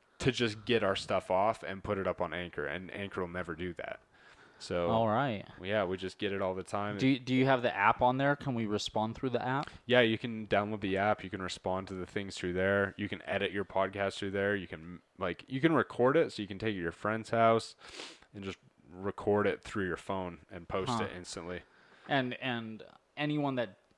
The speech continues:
Speaker 2: eventually chooses to contact us can contact us through there too. So that's
Speaker 1: Yeah, you can contact us through there. I like that you can, uh, it, you just put it on there and it puts it on, like, Spotify and iTunes and Google for you.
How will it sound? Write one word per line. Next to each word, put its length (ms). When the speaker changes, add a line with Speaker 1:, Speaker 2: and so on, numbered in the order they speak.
Speaker 2:
eventually 480
chooses 500
to 120
contact 600
us 140
can 180
contact 540
us 160
through 220
there 280
too. 360
So 400
that's 160
Speaker 1:
Yeah, 140
you 280
can 260
contact 500
us 100
through 160
there. 200
I 120
like 440
that 140
you 200
can, 280
uh, 460
it, 180
you 160
just 220
put 120
it 100
on 180
there 280
and 140
it 140
puts 240
it 80
on, 160
like, 180
Spotify 540
and 100
iTunes 520
and 160
Google 280
for 320
you. 240